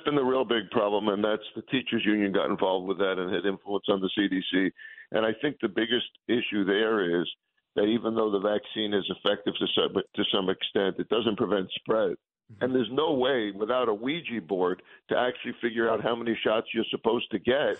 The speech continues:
Speaker 2: <laughs>
Speaker 1: to be at a place where a college would be okay with you. And not only that, a college is a place where these things can be tracked. So you actually can do rapid tests and keep track of it. I mean, it, it's a place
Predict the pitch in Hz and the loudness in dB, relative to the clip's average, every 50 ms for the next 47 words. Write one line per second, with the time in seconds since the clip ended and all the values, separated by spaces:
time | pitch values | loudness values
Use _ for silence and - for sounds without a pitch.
0 | - 156 131 - _ - - - - 131 127 131 120 117 - - - 120 120 120 | -6 -10 -10 -10 _ -6 -6 -2 0 2 2 2 2 0 -4 -2 -2 0 0 0
1 | 110 - - 107 113 120 117 110 107 104 - - - 113 117 117 117 117 104 - | -2 -4 -8 -4 -2 0 2 2 0 -2 -2 -2 -2 -2 0 0 -2 -4 -6 -8
2 | 117 110 95 - 107 107 104 101 - - - 113 135 160 165 135 104 101 98 98 | -10 -8 -6 -2 0 0 0 0 -2 0 0 0 2 2 0 0 0 2 2 2
3 | 104 - _ - - - - - - 123 139 170 202 214 202 170 147 139 127 147 | 2 0 _ -14 -20 -18 -8 -2 -2 0 0 0 0 0 0 0 0 0 0 0
4 | 170 165 131 113 - - - 139 160 170 160 - 123 113 101 117 - - 131 120 | 0 0 0 -2 -4 -2 -2 -2 -2 -2 -4 -4 -4 -2 -2 -2 -2 0 2 2
5 | 120 - - 120 113 107 113 113 110 - - 120 123 117 - - 131 117 - 123 | 2 0 0 -2 0 0 0 -2 -2 0 -2 -2 -2 -2 -2 -4 -4 -2 -2 -4
6 | - - 131 143 156 120 95 - _ _ _ _ _ _ _ _ - - 131 143 | -2 -2 0 0 0 -2 -4 -6 _ _ _ _ _ _ _ _ -2 0 2 2
7 | 135 135 147 143 - - 143 135 - 135 131 123 139 156 160 135 120 110 107 - | 4 2 0 -2 -4 -8 -8 -4 -4 -4 -2 0 0 0 2 4 2 2 2 0
8 | - 104 - - - 92 104 - - 104 - - 127 107 - - - 113 127 135 | -2 -4 -4 -2 -2 -2 -2 -2 -6 -10 -6 -6 -6 -6 -4 -2 0 2 2 0
9 | 143 - 104 85 - - - _ _ _ _ _ _ _ - - 120 131 131 127 | 0 0 -2 -2 -2 -4 -8 _ _ _ _ _ _ _ -4 -2 0 2 2 0
10 | 120 - - - 123 - - 117 - _ _ _ _ - 120 - _ - 147 - | 0 -2 -2 -2 -2 -2 -4 -16 -16 _ _ _ _ -12 -12 -8 _ -2 -2 0
11 | - 143 - - - - 143 139 143 139 | 0 -2 -2 -2 -2 0 0 2 2 0